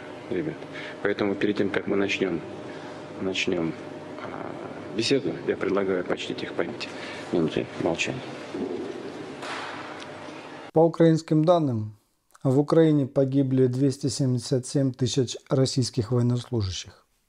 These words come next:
Speaker 2: Если за каждого простоять минуту молчания, получится двести семьдесят семь тысяч минут. Разделим на шестьдесят,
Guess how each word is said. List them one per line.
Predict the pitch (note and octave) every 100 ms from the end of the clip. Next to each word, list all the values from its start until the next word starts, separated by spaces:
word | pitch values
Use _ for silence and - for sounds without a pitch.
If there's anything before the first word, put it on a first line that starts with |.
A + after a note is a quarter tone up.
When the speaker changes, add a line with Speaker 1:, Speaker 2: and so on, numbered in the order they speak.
| _ _ _ _ _ _ _ _ _ _ _ _ _ -
Speaker 2:
Если | G#3 G#3
за | F3+ F#3
каждого | F#3 F3 E3 D#3
простоять | D#3 D3+ - D#3+ D#3
минуту | D#3+ D#3 D#3+ D#3
молчания, | D3+ D#3 - G3+ E3+ A#2+ G2+ E2+ - _ _ _ _
получится | - E3+ E3+ - - - D3 D#3
двести | D#3 C#3+ D3 -
семьдесят | C3+ D3 C3+ B2+ C#3 B2+
семь | D3 B2+
тысяч | B2+ A2+ B2 -
минут. | B2 A2+ G2 - _ _ _ _ _ _ _ _ _ -
Разделим | C#3 F3 E3+ F#3 E3+ D#3
на | D3+
шестьдесят, | C#3+ E3 D#3 E3 - E3+ C#3+